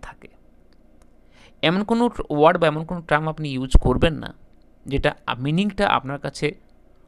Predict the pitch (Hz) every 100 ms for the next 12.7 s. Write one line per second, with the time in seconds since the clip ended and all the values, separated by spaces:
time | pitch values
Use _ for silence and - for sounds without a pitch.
0 | _ - 220 208 147 127 - - 123 123
1 | 131 120 - - _ _ - 127 139 -
2 | - - _ _ _ _ _ - - 190
3 | 220 214 - - 175 - 214 202 214 220
4 | 214 - _ - - 165 - - 151 -
5 | 202 - 196 185 165 160 165 165 - 135
6 | 131 - 143 - 160 160 135 131 139 175
7 | 175 165 165 - - _ - - 156 -
8 | 131 - 131 - 139 147 202 202 190 170
9 | 151 135 131 - 139 147 196 147 - -
10 | - - - 139 139 - 135 151 - 170
11 | - 185 180 160 151 - 139 - 160 127
12 | - 117 117 113 110 -